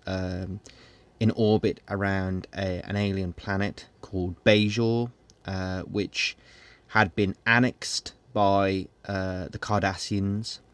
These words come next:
Um, the Bajoran population of the, the planet Bajor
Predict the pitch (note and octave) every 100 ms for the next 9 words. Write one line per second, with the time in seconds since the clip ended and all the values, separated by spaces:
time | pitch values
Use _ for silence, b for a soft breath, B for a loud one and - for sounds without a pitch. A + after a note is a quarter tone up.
0 | _ _ - G2+ F#2+ F#2+ F#2 F#2+ G#2 -
1 | G2 A2+ A2 G#2 G2 - A2 G2 F#2 F#2+
2 | - G#2 F2 - F#2 - - F#2 - F2+
3 | F2+ F#2+ F#2 F#2